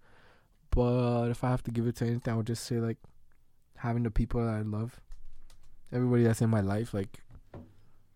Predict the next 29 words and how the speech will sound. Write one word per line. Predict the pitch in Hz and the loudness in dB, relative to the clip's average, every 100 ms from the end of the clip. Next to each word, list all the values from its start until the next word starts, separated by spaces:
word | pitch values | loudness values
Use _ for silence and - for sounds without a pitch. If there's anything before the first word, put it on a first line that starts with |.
| - - | -14 -4
that's | 107 110 110 | -2 0 -2
the | |
best | 101 107 - | -4 -4 -4
thing | 104 | -4
that | 98 104 | -6 -8
could | 107 104 | -6 -4
ever, | 107 107 - | -4 -6 -8
ever | 113 113 | -4 0
happen | 110 110 110 | 0 0 -4
to | 113 | -4
me. | 113 110 - - - | -2 -4 -6 -12 -6
Like, | 117 | 0
I | 123 | 2
don't | 131 123 - - - - - - | 2 2 -6 -20 -20 -20 -8 -2
place | 135 110 | 0 2
value | 110 107 113 113 | 0 2 2 2
on, | 104 | 0
like, | 101 104 - - | -2 -6 -12 -4
I | |
don't | 117 | -2
know, | 113 | -2
people | 120 120 | -2 -2
would | 113 | -2
say, | - | -2
like, | 110 | -2
"Oh, | 135 131 123 120 - | 0 2 2 0 -4
I, | 113 110 - | -8 -8 -4
when | 117 | -2
I | 110 | -2